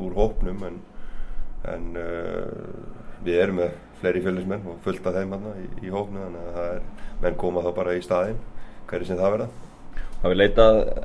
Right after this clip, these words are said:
Speaker 2: erlendis til að, eh, fylla þeirra skörð, var ekki hægt að fá neina leikmennina heima?
Speaker 1: Við reyndum, eh, eins og mörg önnur lið, að,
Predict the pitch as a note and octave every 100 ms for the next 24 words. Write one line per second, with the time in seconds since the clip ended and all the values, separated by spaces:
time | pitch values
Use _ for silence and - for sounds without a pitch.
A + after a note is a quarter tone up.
0 | A2 A#2+ C3+ C3+ - C3+ C3 - - -
1 | - - - - - C3+ B2+ C#3 C3+ -
2 | D3 B2+ A#2 A#2+ B2 B2 - C#3 C#3 C#3
3 | C3+ - - - - - A#2 C3+ C3+ D#3+
4 | C#3 - - - - - G#2+ A2 A2+ A#2+
5 | A#2+ - F2+ F#2 F2+ F#2+ G2+ F#2 G2 G2+
6 | A2 F#2 F2